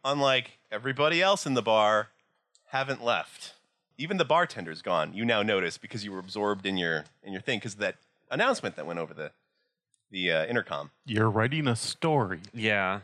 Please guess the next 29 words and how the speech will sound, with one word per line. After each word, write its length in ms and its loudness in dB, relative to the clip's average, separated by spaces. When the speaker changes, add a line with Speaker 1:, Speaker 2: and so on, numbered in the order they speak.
Speaker 1:
But, 220 0
uh, 240 2
y-, 160 -10
what 140 -2
are 20 0
you 120 0
doing 260 -8
here? 200 -10
Speaker 3:
Oh, 320 0
Trent, 360 -2
I, 260 -2
I 80 -12
didn't 100 -12
Speaker 2:
Didn't 200 -2
hear 120 0
Speaker 3:
expect 60 0
Speaker 2:
you 80 -2
Speaker 3:
this 40 -8
Speaker 2:
come 160 -4
in. 100 -4
Speaker 3:
anyway. 920 2
Speaker 1:
<laughs> 20 -2
I 120 2
didn't 240 -4
hear 160 2
you 140 4
come 260 0
in. 200 -4
<laughs> 120 -2